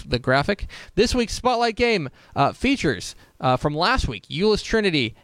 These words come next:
and L D Bell. We are, uh, spotlighting Kevin Thomas from Euless Trinity and Brooklyn Studinsky, uh, where, uh, the, the, uh, Sustainability Champions Award.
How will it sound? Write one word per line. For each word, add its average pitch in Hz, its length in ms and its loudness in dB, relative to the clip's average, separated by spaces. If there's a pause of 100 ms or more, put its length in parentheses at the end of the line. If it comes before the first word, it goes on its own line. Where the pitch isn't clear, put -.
(100)
and 135 320 0
L 180 220 2
D 160 180 -2
Bell. 180 320 0
We 147 200 0
are, 120 320 2
uh, 113 120 -2
spotlighting 120 440 0
Kevin 147 240 2
Thomas 143 360 0
from 127 120 -2
Euless 117 220 2
Trinity 127 300 0
and 107 160 -4
Brooklyn 117 320 2
Studinsky, 101 520 0 (240)
uh, 110 160 2
where, 107 300 0 (140)
uh, 95 180 2
the, - 180 -4
the, 101 480 0
uh, 113 120 2
Sustainability 113 680 0
Champions 113 400 0
Award. 110 300 2